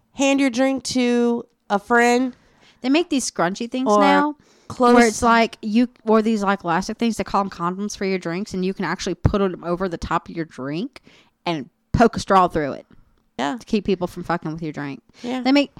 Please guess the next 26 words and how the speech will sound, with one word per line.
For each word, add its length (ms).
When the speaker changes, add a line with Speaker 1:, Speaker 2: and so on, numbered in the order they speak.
Speaker 2:
and 160
th-, 160
this 200
shouldn't 300
be 100
a 40
Speaker 1:
That's 200
Speaker 2:
thing. 200
Speaker 1:
sad 600
that 140
that's 240
Speaker 2:
They 40
Speaker 1:
something 220
Speaker 2:
make 160
Speaker 1:
that 120
we 120
have 160
Speaker 2:
nail 100
Speaker 1:
to 60
think 220
Speaker 2:
polish. 460
Speaker 1:
about. 20
Speaker 2:
They 220
make 400
nail 500
polish 580